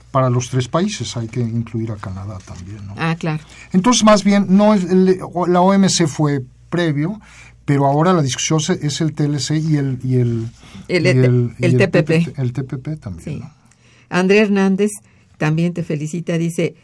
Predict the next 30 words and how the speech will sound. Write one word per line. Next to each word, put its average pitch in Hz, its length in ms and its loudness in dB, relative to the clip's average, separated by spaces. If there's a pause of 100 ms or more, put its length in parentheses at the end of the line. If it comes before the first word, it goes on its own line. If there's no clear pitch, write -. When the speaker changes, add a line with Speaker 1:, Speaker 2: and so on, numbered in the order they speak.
(400)
Speaker 2:
mm, 135 240 -8
"Felicito 175 480 -2
al 170 100 0
invitado 165 420 -2
por 156 140 -12
su 160 140 -8
labor 151 320 -2
en 143 140 -2
el 127 140 -8
tema". 117 300 -6 (440)
Gracias, - 600 -20
gracias. - 400 -16 (300)
Speaker 1:
Gracias. - 420 -20
Speaker 2:
Este, 165 540 -2 (400)
Javier 190 340 4
Ángeles 202 480 2
también 160 360 -2
te 170 100 -4
felicita, 175 540 -6
dice, 170 260 -4
"Bueno, 220 380 -2 (240)
México 208 360 0
ha 226 40 2
permitido 196 560 0
la 175 100 0
entrada 180 360 0
de 180 100 0
multinacionales 156 840 -4
al 160 140 -2
país 180 320 -2